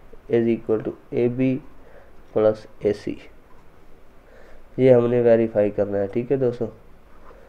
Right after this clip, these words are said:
तो हम पहले लेते हैं left hand side। Left hand side में A into B plus C है आपके पास। आप A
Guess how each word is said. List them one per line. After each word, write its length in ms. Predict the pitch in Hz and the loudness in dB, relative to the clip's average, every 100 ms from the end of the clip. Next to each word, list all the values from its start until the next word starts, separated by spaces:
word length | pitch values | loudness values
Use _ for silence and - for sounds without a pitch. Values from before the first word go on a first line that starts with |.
| - - - - | -20 -20 -20 -4
तो 100 | 135 | 0
हम 220 | 135 147 139 | 2 2 4
पहले 280 | 139 135 | 6 8
लेते 260 | 127 127 123 | 6 2 2
हैं 120 | 120 | 2
left 300 | 117 127 127 | 4 2 2
hand 160 | 139 135 | 0 2
side। 400 | 135 131 131 135 - - - - - - | 6 6 4 -2 -12 -20 -20 -20 -20 -6
Left 240 | 113 117 127 | 0 0 2
hand 140 | 131 | 2
side 220 | 127 123 | 4 4
में 140 | 123 120 | 4 -2
A 460 | - 131 135 135 131 - - - - - | 0 2 4 4 0 -10 -20 -20 -20 -8
into 320 | 117 113 117 117 123 | -4 -2 0 0 0
B 80 | 123 131 143 139 | 0 2 0 -2
plus 280 | 117 113 110 - | -2 0 -2 -2
C 40 | |
है 320 | 135 143 143 139 | 0 2 4 6
आपके 280 | 135 135 127 | 4 0 0
पास। 320 | 127 120 120 - - - - - - - - - - - - - - - 123 | 4 4 2 -12 -20 -20 -20 -20 -20 -20 -20 -20 -20 -20 -20 -20 -20 -6 -2
आप 200 | 123 - | -2 -2
A 260 | 139 147 | 2 2